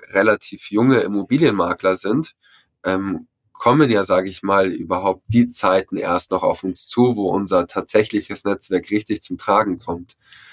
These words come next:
Und deswegen wusste ich, dass ich vielleicht viele ältere Generationen nicht bekomme,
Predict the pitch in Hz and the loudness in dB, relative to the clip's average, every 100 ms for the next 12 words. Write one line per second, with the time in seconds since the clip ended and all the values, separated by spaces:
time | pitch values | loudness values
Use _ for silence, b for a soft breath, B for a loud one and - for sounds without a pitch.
0 | B - 92 95 - b b b b - | B -6 -4 -4 -6 b b b b -8
1 | - 101 101 104 101 - _ _ _ _ | 0 2 6 6 4 0 _ _ _ _
2 | _ - 117 - 120 101 - - 104 98 | _ 0 0 0 0 0 -2 -2 2 2
3 | - 110 101 95 - 101 107 113 107 107 | 2 0 2 2 4 2 2 -2 2 2
4 | 98 104 104 101 95 - 104 104 101 98 | 2 2 2 2 0 0 2 4 2 -2
5 | - 98 127 - - 127 - 131 139 165 | -6 2 2 2 -6 -4 2 4 4 2